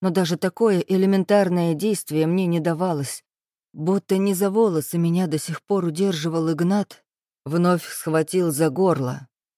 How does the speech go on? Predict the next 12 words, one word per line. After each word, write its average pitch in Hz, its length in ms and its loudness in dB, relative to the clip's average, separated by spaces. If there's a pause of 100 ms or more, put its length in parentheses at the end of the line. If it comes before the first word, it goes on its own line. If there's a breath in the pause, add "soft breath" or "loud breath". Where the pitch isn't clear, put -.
(120)
сдавливая 151 680 2
так 202 320 0
крепко, 170 640 0
что - 240 -2
темнело 180 560 2
в 139 60 -4
глазах. 160 600 -2 (600)
А 180 80 2
ремень 185 380 4
он 160 100 2
расстегнул 180 600 0
полностью, 151 760 -2